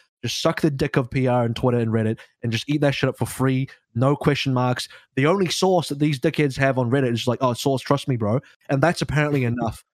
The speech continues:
Speaker 1: to sway these
Speaker 2: Yeah.
Speaker 1: people. And yet these are the same motherfuckers online and be like, "Oh, I don't trust the government." It's like, yeah, but you'll trust some random moron you don't even know on the internet. Apparently,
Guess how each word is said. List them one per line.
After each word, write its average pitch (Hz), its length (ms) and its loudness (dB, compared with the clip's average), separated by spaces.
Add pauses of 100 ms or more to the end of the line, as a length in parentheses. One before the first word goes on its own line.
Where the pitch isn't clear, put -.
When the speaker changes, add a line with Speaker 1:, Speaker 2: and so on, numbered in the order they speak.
Speaker 1:
to 139 80 -4
sway 127 260 0
these 120 140 0
Speaker 2:
Yeah. 95 60 -6
Speaker 1:
people. 110 280 -2 (280)
And 139 120 0
yet 160 200 2
these 151 160 -2
are - 20 -4
the 135 80 0
same 156 300 0
motherfuckers 151 400 0
online 127 220 0
and 123 80 -2
be 127 80 0
like, 127 100 -4
"Oh, 151 100 0
I 147 100 4
don't 160 240 2
trust - 280 -4
the 151 60 2
government." 139 260 0
It's - 40 -12
like, 139 140 0 (240)
yeah, 170 160 2
but 135 80 -2
you'll 135 140 0
trust 175 260 0
some 135 200 0
random 143 380 2
moron 135 380 2
you 120 60 -2
don't 139 140 2
even 117 140 0
know 123 80 2
on 120 60 0
the 117 100 -2
internet. 120 220 -4
Apparently, 160 400 0